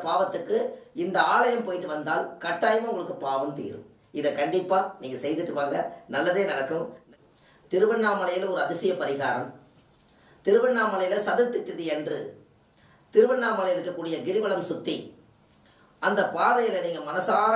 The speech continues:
நீங்க வந்து ஓம் நமச்சிவாயா, கிரிவலம் வந்து சதுர்த்தி திதி அன்றைக்கு ஓம் நமச்சிவாயா ஆயிரத்தெட்டு மந்திரத்தை உங்க வாயார உச்சாரணம் செஞ்சு நீங்க வழிபாடு பண்ணிட்டு வந்தீங்கன்னு சொன்னால், அரசாங்க வேலை உங்களுக்கு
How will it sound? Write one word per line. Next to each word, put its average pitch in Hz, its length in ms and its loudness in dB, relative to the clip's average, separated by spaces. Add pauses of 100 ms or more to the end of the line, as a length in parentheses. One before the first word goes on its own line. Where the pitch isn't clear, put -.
நீங்க 180 220 -4
வந்து 175 140 -4 (140)
ஓம் 208 200 -2
நமச்சிவாயா, 165 580 0 (600)
கிரிவலம் 220 420 2
வந்து 196 180 -2 (180)
சதுர்த்தி 233 460 4
திதி 185 240 -2
அன்றைக்கு 208 340 -4 (120)
ஓம் 202 180 0
நமச்சிவாயா 151 500 -2 (140)
ஆயிரத்தெட்டு 175 480 0 (100)
மந்திரத்தை 175 420 -2 (200)
உங்க 160 140 -2 (100)
வாயார 196 380 4 (120)
உச்சாரணம் 156 480 -2
செஞ்சு 147 300 -6 (680)
நீங்க 170 280 -2
வழிபாடு 220 400 4
பண்ணிட்டு 170 300 -6
வந்தீங்கன்னு 170 420 -4
சொன்னால், 139 320 -4 (560)
அரசாங்க 226 500 4 (120)
வேலை 156 200 -4 (320)
உங்களுக்கு 165 300 -6